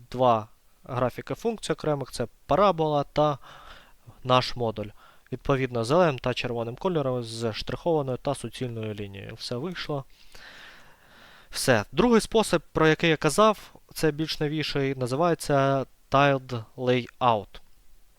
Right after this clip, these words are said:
Так, ми можемо редагувати цей код, але щоб вас не запутувати, давайте його, е, видалимо,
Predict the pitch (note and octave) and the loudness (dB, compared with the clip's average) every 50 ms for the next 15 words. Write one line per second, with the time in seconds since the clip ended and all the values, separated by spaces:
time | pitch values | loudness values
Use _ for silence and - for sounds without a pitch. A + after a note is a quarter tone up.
0 | _ _ - _ _ _ - _ _ - _ _ _ _ _ - - - - - | _ _ -20 _ _ _ -20 _ _ -20 _ _ _ _ _ -16 -16 -14 -6 -2
1 | C3 A#2+ - B2+ C#3 D#3+ E3 D3+ C#3+ D3 C#3+ C#3+ C#3+ C#3+ D3 D3 D3 D#3+ D#3 - | -2 -2 0 -2 -2 0 0 0 0 0 -2 -2 -2 0 0 2 2 2 0 0
2 | - D#3 - - A3+ A3 G#3 - E3 D3+ - - - C3+ C3+ C#3+ C#3+ C3+ B2+ B2 | -2 -6 -4 -2 -2 -2 -2 0 -4 -4 -4 -4 -4 -2 0 2 2 2 2 0
3 | A2+ - _ _ - - - - C#3 B2 B2+ C3+ C3+ B2 - - B2+ A#2+ C3+ - | -2 -4 _ _ -18 -14 -8 -6 -6 -4 0 2 2 2 2 -2 -6 -6 -6 -6
4 | - - - - C#3+ C#3 C3+ - C3 B2 B2 A#2+ A#2+ A#2 - - A#2 A#2 A2+ A2+ | -6 -8 -6 -4 -4 -4 -4 -6 -6 -6 -6 -4 -4 -6 -6 -6 -8 -8 -8 -8
5 | A#2 A2+ A2 - - - - - - - - - _ _ - C3+ B2+ A#2+ A#2 A#2 | -8 -10 -10 -12 -18 -20 -18 -18 -20 -20 -20 -20 _ _ -8 -4 -4 -2 -2 -2
6 | A2+ A2+ A#2 A#2 C#3 F#3+ E3+ D#3 D3+ D3 D3 C#3+ C#3 C#3 C#3 C3+ | -2 -2 -2 -2 -2 -4 -2 0 0 0 0 -2 -2 -4 -6 -6